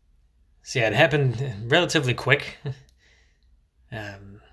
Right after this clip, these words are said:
you know, I had the burgers thawing out. I thought I'd have a pretty chill evening.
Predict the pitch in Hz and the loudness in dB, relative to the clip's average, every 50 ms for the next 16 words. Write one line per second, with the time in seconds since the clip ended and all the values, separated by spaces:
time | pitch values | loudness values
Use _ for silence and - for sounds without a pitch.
0 | _ _ _ - 113 107 104 101 101 113 101 101 98 104 117 117 110 113 107 - | _ _ _ -14 -10 -6 -4 -2 -2 -2 -4 -4 -4 -2 0 0 0 2 0 0
1 | - - 131 117 113 107 104 107 113 127 131 131 127 - - - _ _ _ _ | 2 4 4 4 4 2 0 2 4 4 4 4 0 -8 -16 -20 _ _ _ _
2 | _ _ _ _ _ _ _ _ _ _ _ _ _ _ _ _ _ _ _ _ | _ _ _ _ _ _ _ _ _ _ _ _ _ _ _ _ _ _ _ _
3 | - 110 104 101 104 101 104 113 104 107 104 - 120 110 107 101 - - 135 127 | -8 -6 -2 -2 -2 2 2 2 2 2 -2 -4 -4 -4 0 0 2 4 4 4
4 | 120 113 120 123 120 123 123 123 131 | 4 4 4 4 4 2 0 -2 -2